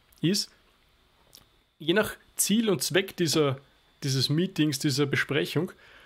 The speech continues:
musst du halt ein bisschen anders herangehen an die Sache. Musst du andere Dinge bedenken? Solltest du überhaupt Dinge bedenken? Und ja, ich glaub, da können wir dann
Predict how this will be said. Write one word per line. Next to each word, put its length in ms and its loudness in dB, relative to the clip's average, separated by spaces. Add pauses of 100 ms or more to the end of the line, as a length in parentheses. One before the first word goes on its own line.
(220)
musst 280 2
du 60 4
halt 140 4
ein 100 0
bisschen 300 2
anders 520 -2 (160)
herangehen 600 2
an 80 2
die 80 -4
Sache. 380 -8 (200)
Musst 280 0
du 40 2
andere 340 0
Dinge 340 2
bedenken? 540 0 (180)
Solltest 400 2
du 60 -2
überhaupt 840 2
Dinge 220 2
bedenken? 600 -6 (520)
Und 280 0 (800)
ja, 300 4
ich 100 -2
glaub, 180 2
da 140 4
können 180 2
wir 80 2
dann 280 2